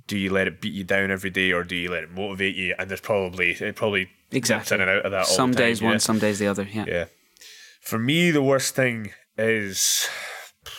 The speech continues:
Speaker 1: worst thing about being an instructor is when you feel like you've let people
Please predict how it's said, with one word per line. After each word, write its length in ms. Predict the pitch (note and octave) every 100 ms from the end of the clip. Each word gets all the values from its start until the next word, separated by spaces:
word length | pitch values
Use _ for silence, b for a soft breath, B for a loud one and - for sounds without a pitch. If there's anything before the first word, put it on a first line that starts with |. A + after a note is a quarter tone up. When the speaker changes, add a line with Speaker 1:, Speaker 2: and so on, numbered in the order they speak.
| B B -
Speaker 1:
worst 180 | A#2+ -
thing 80 | A#2+
about 160 | G#2+ G2+
being 100 | G2+
an 40 |
instructor 480 | F#2+ - G#2 - G2+ -
is 840 | G2+ F#2+ - - - - - - - _ _ _ _ _ _ _ _ _ _ _ _ _ _ _ _ - - B B B B B B B B -
when 500 | B2+ C3 C3+ C3 B2 - _ _ _ _ _ _ _
you 360 | - B2 A2+ A2+
feel 440 | - - B2+ C3 B2
like 180 | A2 F#2+
you've 180 | G2
let 240 | G2+ G#2 -
people 360 | G#2 - G2